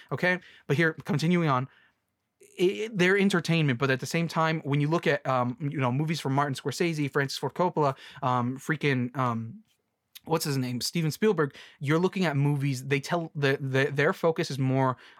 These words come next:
on story rather than just entertainment. Their focus is more on this, like, you know, what can we tell through this story? What, what, what, like, kind of thing can we say?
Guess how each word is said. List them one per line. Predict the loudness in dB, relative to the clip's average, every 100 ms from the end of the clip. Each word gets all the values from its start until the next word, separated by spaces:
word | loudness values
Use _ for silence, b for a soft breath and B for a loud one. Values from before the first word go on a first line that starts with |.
| -6
on | -4 -2 -4 -4
story | -4 -4 0 0 0 -2
rather | 0 0 0
than | -2 -2 -2
just | -4 -8 -4
entertainment. | -4 -4 -8 -4 0 0 0 -2
Their | -4
focus | -2 -4 -2 -4
is | -2
more | 0 0 0
on | -2 -4
this, | -4 -6
like, | -8 -8 B B B
you | 0 2
know, | 2
what | 2 0 0
can | -2
we | -2
tell | -4 -2 0 0
through | -2 -4
this | -4
story? | -4 -4 -2 -2
What, | -2 -2 -4 B B
what, | -2 0 0 -4
what, | -12 -2 0 0 -4
like, | -4 -4
kind | -2 -2
of | -2
thing | -4 -6 -4 -6 B B
can | -4 -2
we | -2
say? | -4 -6 -6 -8